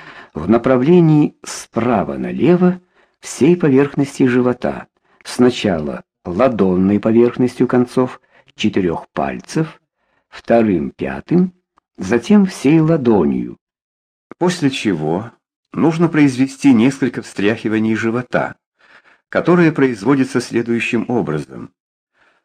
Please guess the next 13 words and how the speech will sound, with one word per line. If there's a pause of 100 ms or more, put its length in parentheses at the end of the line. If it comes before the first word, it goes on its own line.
(120)
Захватив
правой
рукой
левую, (220)
а
левой
правую
сторону
поясничной
области
сзади, (500)
встряхивают
живот